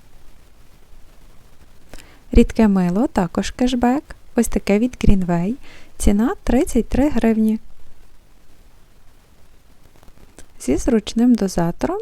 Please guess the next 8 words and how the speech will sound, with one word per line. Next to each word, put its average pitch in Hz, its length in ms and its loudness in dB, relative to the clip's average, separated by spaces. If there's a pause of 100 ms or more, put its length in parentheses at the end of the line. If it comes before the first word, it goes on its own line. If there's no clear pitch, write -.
(120)
п'ятсот 247 460 -4
мілілітрів 190 720 -2
об'єм. 190 440 -6 (1500)
Таке 170 340 -2
рідке 202 380 -2
мило, 240 380 2
також 190 420 -4
кешбек. 240 680 -4